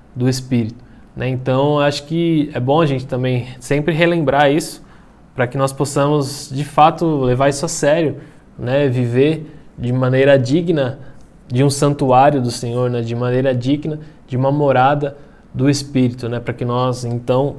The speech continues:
né, glorifiquemos de fato a Deus com as nossas vidas, né? Que nem sejamos mais nós vivendo, né? Mas Cristo vivendo através de nós, né? Então, que nós cheguemos nessa estatura dele, né?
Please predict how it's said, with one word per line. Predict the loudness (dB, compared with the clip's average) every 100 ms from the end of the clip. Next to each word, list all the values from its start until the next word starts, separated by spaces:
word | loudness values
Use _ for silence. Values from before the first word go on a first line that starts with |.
| -14 -20 -20 -18
né, | -8 -2
glorifiquemos | 2 2 2 0 -4 0 0 2 0
de | -2
fato | -2 0
a | 0
Deus | 2 0 -2
com | 0
as | 0
nossas | 0 -2 -4 0
vidas, | 0 0 -2
né? | -4 -4
Que | -4
nem | -6 -8 -8 -6 -4 -4
sejamos | -2 -2 0 -2
mais | 0 0 0
nós | 0 2 2
vivendo, | -2 -2 -2 -2
né? | -4 -4
Mas | -6 -6 -10 -16 -20 -16
Cristo | -2 0 0
vivendo | -2 0 0
através | 0 -2 0 2 0
de |
nós, | -2 -4 -6
né? | -8
Então, | -6 -4 -2 -4 -8 -18 -20 -20 -20 -12
que | -6
nós | -4 -2
cheguemos | -2 2 2 0
nessa | 0 0 0 2 0
estatura | 0 0 -2 0 0 2
dele, | 2 0 0
né? | -2 -4